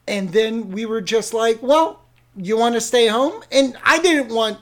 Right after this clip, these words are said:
to go out with, uh, toddler Hilton. Like, I didn't want him to have to go out because he's already a handful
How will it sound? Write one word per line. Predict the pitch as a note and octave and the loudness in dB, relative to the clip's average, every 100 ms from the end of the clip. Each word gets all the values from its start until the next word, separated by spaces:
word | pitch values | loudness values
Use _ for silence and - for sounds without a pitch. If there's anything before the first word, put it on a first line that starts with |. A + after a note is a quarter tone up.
| _ _ | _ _
to | - F#3 | -6 -2
go | F#3 F#3 | 2 4
out | F3 E3+ D#3 | 2 0 -4
with, | E3 E3 D#3 | -4 -4 -4
uh, | F3+ D#3 C#3+ C3 B2 _ _ _ - - _ | -8 -10 -8 -10 -12 _ _ _ -20 -20 _
toddler | - G#3+ B3+ G3+ E3+ C#3 | -6 0 0 0 -4 -2
Hilton. | C3 C3+ B2 C3 C#3 _ _ _ _ | -4 -6 -6 -10 -12 _ _ _ _
Like, | D#3+ D#3+ D#3 | -4 -2 -2
I | D#3+ | -2
didn't | F3+ G#3 F#3 | 0 -2 -2
want | F3+ - _ | -4 -6 _
him | F3 E3+ D#3+ F#3+ | -16 -10 -6 -6
to | F3 | -4
have | D#3+ D#3+ | -6 -6
to | D#3 | -8
go | D3+ D3 | -6 -6
out | D#3 | -8
because | F3 A3 F#3+ F#3 - - _ _ | -6 -4 -4 -8 -18 -20 _ _
he's | A3+ A#3+ A3 D4+ | -14 -8 -2 0
already | D#4 D#4 A3+ G#3+ G#3+ G3+ | 2 2 2 2 0 -2
a | |
handful | C#3 C#3+ D#3 E3 E3 G3 G3 G3 F#3+ | -4 -8 -6 -6 -4 0 2 2 0